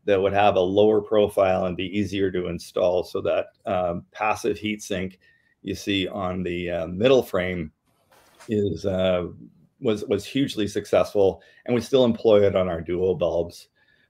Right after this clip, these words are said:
But we're taking the game up a notch with our maglev bulbs.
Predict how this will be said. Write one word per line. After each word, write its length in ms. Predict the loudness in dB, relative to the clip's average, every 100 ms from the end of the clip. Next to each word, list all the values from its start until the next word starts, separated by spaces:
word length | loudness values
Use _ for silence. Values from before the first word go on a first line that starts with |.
| -2
But 180 | 2
we're 160 | 4 4
taking 520 | 6 4 4 2 2
the 120 | 0
game 400 | -2 -2 -2 -6 -4
up 260 | -4 -4 -8
a 80 | -8
notch 500 | -6 -6 -8 -10 -10
with 200 | -8 -6
our 120 | -6
maglev 600 | -4 -2 -2 0 0 -2 -4
bulbs. 480 | -2 -2 -6 -16